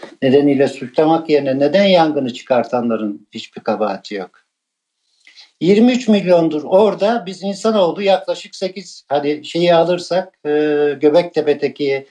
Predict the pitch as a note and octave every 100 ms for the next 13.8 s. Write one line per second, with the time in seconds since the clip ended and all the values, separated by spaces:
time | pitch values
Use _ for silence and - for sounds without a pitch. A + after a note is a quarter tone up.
0 | _ _ _ _ _ - D3 F3 E3 C#3+
1 | C#3+ F3+ E3 F3+ F3 F3+ G3 F#3+ F#3 F#3
2 | F3+ G3 G3+ F3+ D#3 C#3+ C3 G3+ F3+ F3+
3 | G3+ F#3+ - E3 F3 A3 F#3+ F3+ D#3+ -
4 | D3 C#3+ D#3+ D3+ C#3 C3+ E3 D3+ G#3+ F3+
5 | F3+ D#3+ C#3 B2+ A#2 A2+ - _ D#3+ F3
6 | F3+ E3+ D#3 D3+ C#3 C#3+ D3+ D3 D3+ C#3+
7 | C#3+ D3 A3+ A3 _ _ _ _ - D#3+
8 | G#3+ G#3+ - G#3 G3 A3+ G3 E3+ G#3 G#3+
9 | D#3+ D3+ B2+ G#2 - _ _ _ _ _
10 | _ _ _ _ D3+ D#3 - C#3+ D3 D3
11 | C3+ C3 B2+ B2+ C3 C#3+ D3+ C#3 C#3 B2
12 | - B2 - C3 C3+ F3+ A#2+ C#3+ C#3+ C#3
13 | G#2+ G#2 - G#3 C4+ C4 F#3+ C3